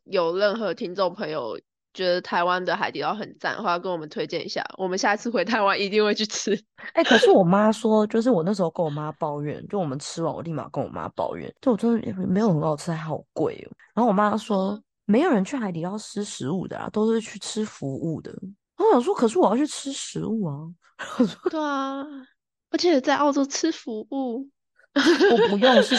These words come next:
Speaker 2: 谢，我自己服务我自己。”
Speaker 1: <laughs> 好难。<laughs> 我们这边有个延伸，这边想问一下大家，大家觉得澳洲人最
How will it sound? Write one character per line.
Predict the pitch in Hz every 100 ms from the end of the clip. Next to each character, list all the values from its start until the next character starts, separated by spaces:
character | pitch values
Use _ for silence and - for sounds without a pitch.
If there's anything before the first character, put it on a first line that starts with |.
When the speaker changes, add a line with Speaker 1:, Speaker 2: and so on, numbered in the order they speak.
| 494
Speaker 2:
谢， | 220 180 - -
我 | 185
自 | 262
己 | 208
服 | 165
务 | 175 202
我 | 147
自 | 151 165
己。” | - - _
Speaker 1:
<laughs> |
好 | - 208
难。 | 180 175 180
<laughs> | 254 285 262 254 349 302 - - _ _ _ -
我 | 240
们 | 277
这 |
边 | 359 381
有 | 247
个 | 220
延 | 220 185 185
伸， | 220 214 196 190 202 247 - _
这 | 370
边 | 339 370
想 | 285 180
问 | 220 247
一 | 208
下 | 233 180
大 | - 190 135
家， | - 135 -
大 | 339
家 | 370
觉 | 349
得 | 240
澳 | - 285
洲 | 277
人 | 220 220
最 | 262 226